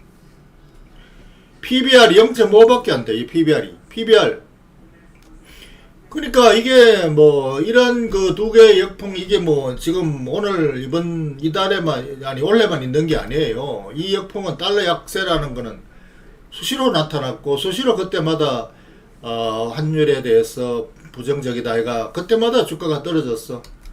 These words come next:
현대차가. 환율이 뭐 좋다 그러면은 뭐 또 오르고, 그게 바로 이제 단기적인 트레이딩을 하는 그 수급에 의해서 움직이는 건데 이런 것들이 그 일시적인 수급이지 펀더멘털로서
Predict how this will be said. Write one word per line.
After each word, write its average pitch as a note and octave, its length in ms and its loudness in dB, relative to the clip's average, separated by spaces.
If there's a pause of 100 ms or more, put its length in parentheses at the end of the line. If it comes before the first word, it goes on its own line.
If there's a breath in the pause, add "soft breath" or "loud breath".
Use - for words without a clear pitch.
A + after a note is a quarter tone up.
현대차가. B2+ 600 -10 (1160 soft breath)
환율이 F#3 480 -4
뭐 C#3 340 -4
좋다 C3+ 340 -8
그러면은 C#3+ 760 -6
뭐 A2+ 220 -10
또 B2 140 -8
오르고, G#2+ 500 -6
그게 G3+ 280 -2
바로 F3+ 340 -4
이제 C3+ 400 -6 (140)
단기적인 C3 640 -6
트레이딩을 C#3+ 640 -6
하는 A2+ 340 -12
그 A2 180 -4
수급에 E3 360 -6
의해서 A2 320 -6
움직이는 A2+ 400 -12
건데 F#2 360 -18 (760 soft breath)
이런 G3+ 240 0
것들이 G3+ 500 6
그 C#3+ 340 2
일시적인 F#3+ 480 -6
수급이지 D#3 600 -6
펀더멘털로서 D#3+ 1200 -6